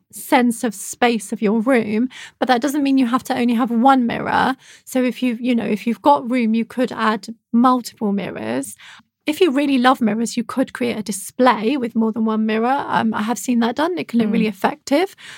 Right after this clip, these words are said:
Speaker 1: But I would definitely advise going for one big one. And again, it doesn't, you know, the shape of the mirror, you could go for something like a window mirror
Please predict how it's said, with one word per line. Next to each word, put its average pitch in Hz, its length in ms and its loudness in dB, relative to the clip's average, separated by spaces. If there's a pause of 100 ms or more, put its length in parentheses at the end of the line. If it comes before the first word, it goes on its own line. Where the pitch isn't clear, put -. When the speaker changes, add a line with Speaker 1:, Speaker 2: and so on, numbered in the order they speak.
(280)
Speaker 1:
But 247 240 4
I 269 180 2
would 254 180 0
definitely 262 420 -2
advise 254 440 -2
going 247 200 -2
for 254 120 -2
one 233 220 2
big 214 260 -4
one. 226 320 0 (300)
And 269 100 4
again, 330 240 2
it 311 140 -4
doesn't, 320 320 -6
you 294 160 -2
know, 277 200 -2
the 254 140 -8
shape 302 340 2
of 294 120 -4
the 311 120 0
mirror, 302 380 4 (320)
you 269 140 4
could 302 320 0
go 285 160 2
for 277 100 -4
something 247 480 0
like 240 320 2
a 233 80 -2
window 262 580 2
mirror 311 420 0